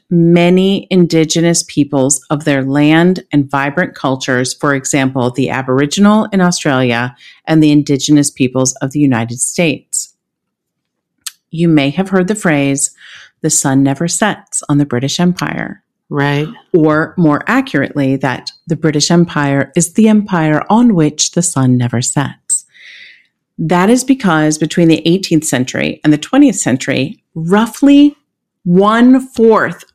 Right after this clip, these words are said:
Speaker 1: of the Earth's landmass was controlled by Britain.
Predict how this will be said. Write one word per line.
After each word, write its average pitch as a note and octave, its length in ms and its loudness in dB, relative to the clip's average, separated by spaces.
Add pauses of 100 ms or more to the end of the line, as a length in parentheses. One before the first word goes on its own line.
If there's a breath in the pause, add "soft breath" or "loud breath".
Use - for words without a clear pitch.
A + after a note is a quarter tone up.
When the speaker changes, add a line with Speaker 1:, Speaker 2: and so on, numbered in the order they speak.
Speaker 1:
of F#3 280 -2
the G#3+ 240 0
Earth's F3+ 520 0
landmass D#3+ 960 0
was D#3+ 160 -2
controlled D#3+ 720 -2
by D3+ 160 -2
Britain. D3 540 -6